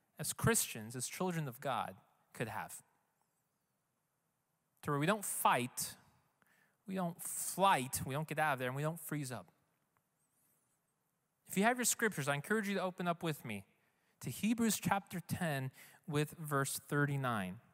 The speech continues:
Hebrews chapter ten, verse thirty-nine. And we're gonna see another reaction that we can have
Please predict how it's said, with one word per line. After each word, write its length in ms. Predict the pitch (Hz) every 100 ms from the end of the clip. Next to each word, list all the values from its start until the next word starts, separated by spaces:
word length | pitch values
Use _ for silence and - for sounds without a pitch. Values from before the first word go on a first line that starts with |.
| _ _ _
Hebrews 460 | - 175 190 208 -
chapter 360 | 170 160 196
ten, 400 | 175 - 117 117 - - - - 143
verse 380 | 123 120 - - -
thirty-nine. 540 | 123 117 117 98 90 - - _ _ _ _ _ _
And 100 | 123
we're 60 | 131
gonna 160 | 180 196
see 280 | - 208
another 520 | 180 143 156 170 170 165 -
reaction 480 | 139 139 - -
that 80 | 123
we 120 | 127
can 160 | 131 139
have 420 | 123 120 110 -